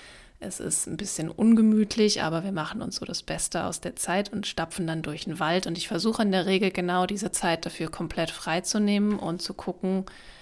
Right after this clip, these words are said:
hey, wie sieht es aus? Wo schweifen meine Gedanken hin? Was ist hier eigentlich gerade los?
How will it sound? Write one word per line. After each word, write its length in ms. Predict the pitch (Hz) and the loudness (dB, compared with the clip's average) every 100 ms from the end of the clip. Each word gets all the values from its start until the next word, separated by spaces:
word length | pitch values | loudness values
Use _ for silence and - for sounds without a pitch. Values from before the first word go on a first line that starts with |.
| - | -20
hey, 320 | - 214 220 180 | -8 -2 -2 -2
wie 80 | |
sieht 300 | 196 175 175 | -2 -4 -4
es 160 | 190 - | -6 -2
aus? 340 | 170 180 - | 0 2 2
Wo 80 | 196 | -2
schweifen 480 | 190 - 170 170 175 | -6 -2 -2 0 0
meine 220 | 165 165 | 0 0
Gedanken 420 | 156 160 160 - | 0 -2 -2 -4
hin? 160 | 185 156 | -4 -4
Was 160 | 151 - | -4 -6
ist 120 | - | -4
hier 120 | - | -4
eigentlich 240 | - - | -4 -6
gerade 240 | - 175 185 | -6 -4 -2
los? 400 | 214 151 - | 0 2 2